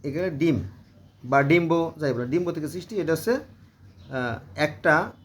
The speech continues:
ধাপ। দ্বিতীয়টা হচ্ছে গেয়জা, অর্থাৎ গজিয়ে ওঠা, অঙ্কুরিত হওয়া। জানেন না, পৃথিবীতে লক্ষ লক্ষ কোটি কোটি প্রজাতির, আহ, যে ই আছে, দানা আছে, শস্য দানা, যেখান থেকে, আহ, অঙ্কুরিত হয়ে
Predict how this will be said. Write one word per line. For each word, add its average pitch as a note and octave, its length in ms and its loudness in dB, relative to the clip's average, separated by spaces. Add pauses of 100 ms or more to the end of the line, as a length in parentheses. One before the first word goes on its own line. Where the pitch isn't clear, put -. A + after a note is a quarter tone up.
(360)
ধাপ। C3+ 320 2 (600)
দ্বিতীয়টা F#3+ 440 4
হচ্ছে G3+ 240 0 (200)
গেয়জা, E3 560 4
অর্থাৎ E3+ 240 -6 (180)
গজিয়ে G3 380 2
ওঠা, A#2 300 2 (1500)
অঙ্কুরিত G#3+ 440 2
হওয়া। A#2 240 -2 (300)
জানেন C4 240 2
না, F#3 100 2
পৃথিবীতে F#3 400 -6
লক্ষ F#3+ 340 0
লক্ষ E3+ 340 -2
কোটি E3+ 300 -6
কোটি E3 200 -4
প্রজাতির, D3 440 -2
আহ, - 520 -14
যে C3 360 0
ই D3 140 -2
আছে, C#3 240 -2
দানা C#3+ 320 2
আছে, D3+ 180 -2
শস্য E3+ 320 -6
দানা, F#3+ 200 0
যেখান D3 240 -2
থেকে, E3 200 0
আহ, - 1160 -8 (440)
অঙ্কুরিত E3+ 380 0
হয়ে G3 260 4